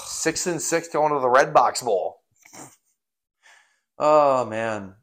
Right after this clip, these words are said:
Speaker 1: Hey, but they
Speaker 2: I'm
Speaker 1: beat Wisconsin.
Speaker 2: That's true. They did. I remember that game. I'll never forget that game. I'll never forget the, uh, Michigan State comeback either. That,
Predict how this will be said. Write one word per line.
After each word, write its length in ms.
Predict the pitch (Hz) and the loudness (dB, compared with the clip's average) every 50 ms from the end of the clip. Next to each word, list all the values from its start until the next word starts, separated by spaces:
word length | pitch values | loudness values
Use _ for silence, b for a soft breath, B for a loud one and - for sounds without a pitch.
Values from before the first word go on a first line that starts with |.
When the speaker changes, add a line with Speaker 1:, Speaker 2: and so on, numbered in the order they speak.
| _ - | _ -10
Speaker 1:
Hey, 80 | - - | -6 -4
but 20 | |
they 40 | - | -2
Speaker 2:
I'm 60 | 117 156 | -2 -2
Speaker 1:
beat 80 | 196 | -2
Wisconsin. 680 | 208 165 - - 151 131 165 190 190 - 127 120 123 - _ _ _ _ _ _ _ _ _ _ _ _ B B B B B _ _ _ _ _ _ _ _ _ _ | -4 -4 -4 -2 -2 0 0 -2 -2 -4 -4 -6 -6 -12 _ _ _ _ _ _ _ _ _ _ _ _ B B B B B _ _ _ _ _ _ _ _ _ _
Speaker 2:
That's 240 | - 135 147 - - | -10 -10 -8 -6 -6
true. 360 | - - 196 185 175 151 - - | -4 0 2 2 2 0 -4 -4
They 120 | 123 139 | -2 -2
did. 340 | 139 135 160 170 160 127 - - | 0 2 2 2 2 2 0 -2
I 100 | - 120 | 0 0
remember 280 | 127 135 151 156 127 107 | 0 0 0 0 0 0
that 160 | 107 98 82 | 0 -2 -2
game. 100 | 98 98 92 | -4 -2 0
I'll 120 | 120 123 | 2 2
never 200 | 117 117 113 113 | 2 2 0 -2
forget 260 | - - 90 85 76 _ - | -6 -10 -14 -14 -14 _ -18
that 140 | - - _ | -20 -20 _
game. 240 | _ - _ _ _ _ _ _ _ _ _ _ _ _ _ _ _ - | _ -20 _ _ _ _ _ _ _ _ _ _ _ _ _ _ _ -6
I'll 100 | 95 95 | -4 -2
never 200 | 101 101 101 98 | -2 -2 -4 -4
forget 440 | - - 104 90 104 104 98 - - | -6 -8 -8 -4 -2 -4 -4 -4 -8
the, 200 | 98 95 98 95 | -8 -6 -4 -4
uh, 40 | 92 | -4
Michigan 360 | 95 101 98 - - 98 95 | -6 -8 -10 -12 -14 -14 -12
State 280 | - - 98 95 - | -8 -6 -6 -8 -6
comeback 340 | - 107 95 95 95 - - | -8 -8 -6 -6 -6 -6 -8
either. 260 | 98 98 87 92 92 | -12 -10 -10 -8 -4
That, 180 | 90 120 135 | 2 2 2